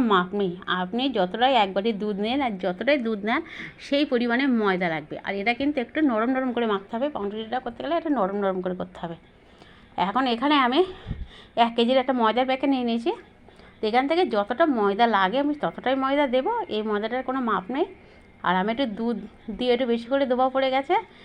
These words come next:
সেই জন্যই। আর যদি আপনারা বড় বড় পাউরুটি বানাতে চান তাহলে একটু বেশি লাগবে, আর যদি মনে করেন না ছোটো ছোটো পাউরুটি বানাবেন, তার জন্য অল্প দিলেই হবে।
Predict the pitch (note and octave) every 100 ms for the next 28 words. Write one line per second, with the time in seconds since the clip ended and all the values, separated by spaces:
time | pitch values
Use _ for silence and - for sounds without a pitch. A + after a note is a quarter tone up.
0 | - - - B3 A#3+ C4+ F4+ G4+ - -
1 | F#3+ G3 G#3+ G#3+ A#3 A#3+ C4+ A3+ G#3 A3+
2 | C4+ C4 A#3+ A#3+ C#4 C#4+ C#4+ B3 B3+ -
3 | - - G3 A3 A3+ A#3 A#3+ D4+ C#4 B3
4 | A#3+ A#3 C4 C4 C4 C#4+ C#4+ C#4 B3+ C#4+
5 | D4+ D#4+ C#4+ C#4 D4+ C4+ B3 C4+ F#4 -
6 | - - D#4 E4+ F4+ C4 B3 A3+ B3+ B3
7 | G3+